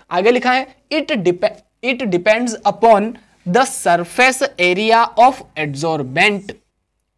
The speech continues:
ठीक है, ये सरफेस एरिया पर डिपेंड करता है। और किसके सरफेस एरिया पर डिपेंड करेगा? एडसॉर्बेंट के सरफेस एरिया पर। ठीक है, so आगे लिखा है so greater the surface area, है ना, greater the surface area, greater is the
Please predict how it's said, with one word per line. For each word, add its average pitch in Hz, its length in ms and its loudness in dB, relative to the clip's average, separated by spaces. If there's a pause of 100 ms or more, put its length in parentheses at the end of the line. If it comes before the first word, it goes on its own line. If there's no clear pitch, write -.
(100)
ठीक 240 160 -6
है, 254 120 0
ये 214 420 2
सरफेस 226 520 -2
एरिया 196 260 4
पर 208 140 0
डिपेंड 180 360 -2
करता 170 240 -2
है। 156 120 -4
और 170 160 -4
किसके 196 420 -2
सरफेस 240 480 -4
एरिया 214 220 2
पर 220 140 -2
डिपेंड 208 300 -4
करेगा? 214 300 0 (100)
एडसॉर्बेंट 170 840 -2
के 220 80 -2
सरफेस 147 400 -6
एरिया 123 200 -6
पर। - 120 -14 (500)
ठीक 240 140 -2
है, 269 140 0 (280)
so 247 120 2
आगे 214 220 4
लिखा 240 200 0
है 269 100 -4 (220)
so 285 180 2 (100)
greater 175 460 2
the 269 160 0
surface 208 420 0
area, 143 260 -4 (260)
है 220 60 -2
ना, 254 120 2
greater 170 400 -2
the 240 160 -2
surface 220 420 -4 (140)
area, 180 380 0 (400)
greater 196 440 2 (260)
is 254 240 0 (300)
the 214 200 4